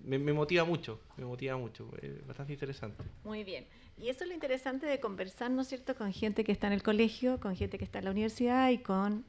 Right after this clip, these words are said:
Speaker 2: personas que ya salieron de la universidad, están aplicando lo que aprendieron. Pero vamos a ir al público ahora que nos está esperando ansioso. A ver, ¿están ansiosos o no? Sí. <laughs> Bueno, ¿quién va a hacer la primera pregunta? Ya, tu nombre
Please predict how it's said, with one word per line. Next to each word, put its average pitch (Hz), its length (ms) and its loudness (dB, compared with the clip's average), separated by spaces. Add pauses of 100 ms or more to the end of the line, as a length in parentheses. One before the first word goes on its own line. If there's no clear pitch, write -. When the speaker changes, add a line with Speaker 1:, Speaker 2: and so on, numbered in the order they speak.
(120)
Speaker 2:
personas 208 380 -2
que 208 140 -4
ya 196 100 2
salieron 208 340 4
de 214 80 6
la 208 80 8
universidad, 196 380 4
están 208 200 -2
aplicando 233 580 2
lo 220 100 0
que 202 80 -2
aprendieron. 160 440 -4 (380)
Pero 262 140 6
vamos 349 200 6
a - 20 8
ir 370 80 8
al 330 120 6
público 370 440 12
ahora 262 260 10
que 285 80 4
nos 233 140 8
está 214 200 6
esperando 233 400 4
ansioso. 190 800 0
A 190 140 0
ver, 233 120 0
¿están 277 200 2
ansiosos 269 480 4
o 190 60 6
no? 214 160 4 (1160)
Sí. - 160 -6 (200)
<laughs> 285 1080 -2
Bueno, 190 260 4 (220)
¿quién 285 160 8
va 320 60 10
a 311 40 10
hacer 311 120 4
la 302 80 10
primera 269 320 12
pregunta? 165 560 10 (240)
Ya, - 200 8 (140)
tu 226 120 12
nombre 277 500 12